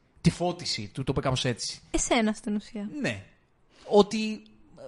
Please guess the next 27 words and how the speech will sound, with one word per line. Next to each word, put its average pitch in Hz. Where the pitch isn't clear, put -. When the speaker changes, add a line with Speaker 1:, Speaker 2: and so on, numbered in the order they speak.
Speaker 1:
πρέπει 233
να 220
αγαπάω 202
το 190
γιο 196
μου 190
λίγο 175
περισσότερο. 220
Speaker 2:
Ακριβώς, 202
Speaker 1:
Ότι -
έχω 180
Speaker 2:
ακριβώς. 202
Speaker 1:
ένα 190
γιο 165
ο -
οποίος 208
είναι 214
σημαντικότερος, 165
ε, 123
εν 143
τέλει, 117
από, 127
από 147
όλα 156
αυτά 131
τα 120
οποία, 113